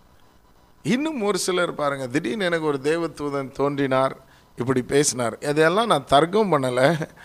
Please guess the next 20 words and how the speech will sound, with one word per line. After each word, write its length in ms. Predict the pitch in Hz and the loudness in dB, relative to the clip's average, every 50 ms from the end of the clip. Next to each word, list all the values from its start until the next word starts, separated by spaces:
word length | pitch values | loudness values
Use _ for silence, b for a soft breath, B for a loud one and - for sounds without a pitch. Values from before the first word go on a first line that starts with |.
| B B B B B _ | B B B B B _
அந்த 220 | - 120 123 127 123 | -8 -4 0 2 2
அனுபவங்கள் 640 | 135 160 170 170 170 170 165 156 156 147 139 131 127 | 4 2 2 2 4 6 6 4 4 2 2 2 2
உண்மை, 800 | 123 123 143 156 165 170 175 175 175 180 208 247 262 - - - | 2 0 0 0 0 -2 -2 -2 0 0 -2 -4 -6 -8 -8 -6
அதை 260 | 123 123 123 127 123 | -4 -4 -2 -2 -4
நான் 200 | 123 120 117 117 | -2 -2 -2 -2
வந்து 680 | 120 131 147 151 156 156 156 147 139 135 123 113 110 104 | -4 -4 -4 -4 -2 -2 0 0 0 -2 -4 -6 -8 -8
அங்கீகரிக்கிறேன். 840 | 104 110 131 147 156 175 170 160 156 156 151 151 156 156 151 156 156 | -8 -8 -8 -6 -6 -2 0 2 2 2 0 -2 -2 -4 -2 -4 -4
கர்த்தர் 360 | - 127 123 - - 156 156 | -2 -4 -4 -2 0 0 0
அப்படி 280 | 147 131 - 131 127 120 | 0 0 -2 -6 -10 -8
பேச 440 | 113 - 139 147 160 - - 147 139 | -4 -2 0 0 0 0 0 -2 0
முடியும், 640 | 131 135 143 160 180 185 180 175 160 135 113 - b b b b b b b b _ - | 0 0 0 0 2 2 2 2 0 -2 -6 -8 b b b b b b b b _ -10
நிச்சயமாய் 600 | - 123 127 - - 175 185 185 185 185 185 185 | -8 -6 -2 2 6 6 6 8 8 8 6 6
பேசுவார், 720 | 175 - - 156 160 156 - - 156 151 151 160 160 156 | 4 2 0 0 0 2 0 0 2 4 6 6 6 4
பேசிக்கொண்டிருக்கிறார். 1040 | - - 143 151 151 - - - - 139 131 123 123 123 123 - - 123 117 107 98 - - _ - _ _ _ _ _ _ _ _ _ _ _ _ _ b b b b - 135 | 2 0 0 0 0 -2 -6 -6 -8 -8 -4 -2 -2 -2 -2 -4 -2 -2 0 -2 -2 -6 -10 _ -20 _ _ _ _ _ _ _ _ _ _ _ _ _ b b b b -2 -2
But 80 | 139 143 | 0 2
there 220 | 151 196 220 226 | 4 6 8 8
is 80 | 214 185 | 8 8
a 100 | 170 147 135 139 | 6 6 6 8
very 300 | 160 185 190 190 202 202 165 139 123 | 10 10 10 10 8 4 2 2 4
basic 440 | 143 151 160 156 - - 151 147 | 4 6 6 4 2 0 -2 -4